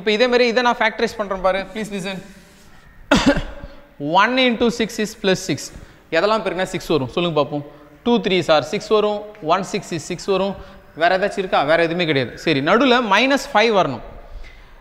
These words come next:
இதுல ரெண்டுத்துலயுமே minus போட்டாலும் மைனஸ் ஃபைவ் வந்துரும். இதுல, இதுல மட்டும் minus போட்டாலும் மைனஸ் ஃபைவ் வந்துரும். இதான் வழி, வேற வழியே கிடையாது.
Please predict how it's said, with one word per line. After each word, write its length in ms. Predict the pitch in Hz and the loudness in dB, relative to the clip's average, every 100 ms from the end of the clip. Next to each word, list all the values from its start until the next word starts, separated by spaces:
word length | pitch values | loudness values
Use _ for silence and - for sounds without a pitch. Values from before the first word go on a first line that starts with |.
| - _ _ _ 185 | -20 _ _ _ 0
இதுல 180 | 190 185 | 4 4
ரெண்டுத்துலயுமே 480 | 185 220 269 262 262 254 | 4 2 2 4 4 4
minus 260 | 220 226 247 | 2 0 0
போட்டாலும் 400 | 202 190 196 233 | 0 2 2 0
மைனஸ் 280 | 190 208 208 | 0 -2 -2
ஃபைவ் 160 | 185 185 160 | -2 -2 -4
வந்துரும். 260 | 135 127 - - _ _ _ _ 175 | -8 -12 -16 -20 _ _ _ _ -6
இதுல, 180 | 170 180 175 170 - 175 202 | 0 2 2 0 -10 -6 -4
இதுல 200 | 262 269 | 2 2
மட்டும் 260 | 262 220 262 | 2 0 0
minus 280 | 220 220 233 202 | 0 0 -4 -2
போட்டாலும் 400 | 170 165 247 240 | 0 2 2 0
மைனஸ் 280 | 214 214 - | 0 -2 -2
ஃபைவ் 160 | 180 180 | -2 -2
வந்துரும். 240 | 151 135 160 | -4 -6 0
இதான் 180 | 220 233 | 2 4
வழி, 160 | 214 214 - - - - | 2 0 -6 -20 -20 -10
வேற 80 | 143 151 | -6 -4
வழியே 220 | 160 208 208 | -2 0 0
கிடையாது. 260 | 185 139 | -2 -4